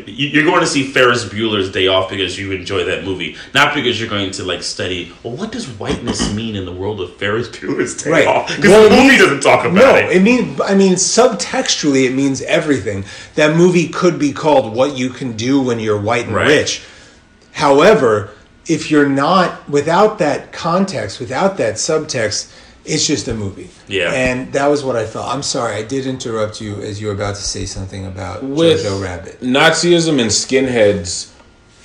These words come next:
Speaker 3: on the big screen, there's all, even from Romper Stomper, even to American History X, which is
Speaker 1: Oh,
Speaker 3: a movie
Speaker 1: American
Speaker 3: like,
Speaker 1: History X, yep.
Speaker 3: where
Speaker 2: I recently
Speaker 3: everything
Speaker 2: rewatched that movie and was not impressed.
Speaker 3: I, I just can't help but think, just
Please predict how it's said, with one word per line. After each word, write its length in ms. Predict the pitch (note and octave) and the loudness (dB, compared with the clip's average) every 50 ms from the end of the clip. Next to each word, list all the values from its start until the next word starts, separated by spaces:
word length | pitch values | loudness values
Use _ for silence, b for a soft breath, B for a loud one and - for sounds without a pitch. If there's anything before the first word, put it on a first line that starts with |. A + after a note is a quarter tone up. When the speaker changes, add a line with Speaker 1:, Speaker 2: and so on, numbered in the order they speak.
| b b b b b b b _ _ _ _ _ - - | b b b b b b b _ _ _ _ _ -4 0
Speaker 3:
on 140 | B2 B2 | 0 0
the 80 | A#2+ A2 | 0 0
big 240 | G2+ A2 D#3 - - | 0 0 -2 0 -2
screen, 340 | - - - B2+ A#2 G#2+ G2+ | -4 -4 -2 -2 -2 0 0
there's 180 | G2+ G#2 G2+ | 0 0 2
all, 280 | A#2+ B2 B2+ B2 - - | 2 4 4 2 2 2
even 240 | D3 E3 D#3 D3 C3 | 0 0 0 0 -2
from 220 | - - B2+ B2 | -2 0 0 2
Romper 240 | C3 D3+ E3 E3 F3 | 4 4 2 2 0
Stomper, 420 | D#3+ - - E3 D#3+ D#3 D#3+ D#3+ C#3+ | -2 2 2 2 2 2 2 0 2
even 180 | D3 D3+ D3 C3+ | 2 2 0 0
to 120 | - D#3 C#3 | 2 2 2
American 340 | B2+ C3 C3 B2+ B2 B2+ A#2 | 4 4 2 2 2 0 -2
History 320 | A#2+ A2+ G#2+ - A2+ A2+ | -2 -4 -4 -2 0 0
X, 200 | A2+ G#2+ G#2 G2 | 0 0 0 0
which 100 | G2 G#2+ | 2 2
is 60 | G#2+ G#2 G#2 G#2 G2 | 4 4 4 2 2
Speaker 1:
Oh, 40 | G2 | 0
Speaker 3:
a 40 | G#2 | 0
movie 200 | G#2+ G#2 G2+ G#2 | 0 2 4 4
Speaker 1:
American 240 | A2+ A2+ - G#2 G#2 | 4 4 4 2 2
Speaker 3:
like, 60 | G#2+ | 0
Speaker 1:
History 340 | G#2 - - G2+ F#2+ F#2 G2+ | 0 0 0 0 2 4 4
X, 340 | G#2 G2+ - - - - - | 4 4 2 -2 -6 -8 -6
yep. 220 | F#2 G2 - - - - - | -4 -6 -6 -6 -10 -16 -8
Speaker 3:
where 240 | - B2 C#3 C#3 D3 D3 | 0 4 6 6 6 6
Speaker 2:
I 60 | D#3+ | 6
recently 420 | F3 F#3+ F#3+ F#3 G3+ F3+ D#3+ - | 8 8 8 6 6 6 6 6
Speaker 3:
everything 200 | - D#3 D3 C3+ C3 | 6 4 4 4 4
Speaker 2:
rewatched 240 | C3 C3+ C3 - - | 4 2 2 2 -2
that 140 | B2 G#2+ G#2+ | -2 -2 -2
movie 320 | A2 G#2+ G#2 G#2+ G2+ G2+ | -4 -4 -2 -2 -2 -2
and 300 | G2+ G2+ G2+ F#2+ F#2+ F#2+ F#2+ - - A#2+ | -2 -2 -4 -6 -6 -8 -12 -16 -16 -14
was 160 | A2+ A2 G#2 G#2 | -12 -10 -10 -8
not 220 | A2 G2+ G2 F#2+ | -6 -6 -6 -6
impressed. 460 | F#2 F#2+ - A2 G2 - C3 - - - - | -8 -8 -8 -8 -4 -2 -2 -2 -2 -2 0
Speaker 3:
I, 100 | B2+ D#3 | 0 2
I 80 | D#3 | 2
just 280 | D#3 G3 F#3+ - - - | 4 2 2 0 -2 -6
can't 340 | - - G#3 G3+ G3+ F#3 - | -4 2 4 4 4 4 4
help 240 | D3+ F3 F3+ E3+ F3 | 4 4 4 6 4
but 160 | E3+ E3 - - | 2 0 0 2
think, 340 | D#3+ D#3+ C#3+ - C3 C#3 B2+ | 2 2 2 2 -2 0 4
just 480 | F#3+ A3 A3 - - - - - - | 6 6 6 6 2 -2 -6 -12 -16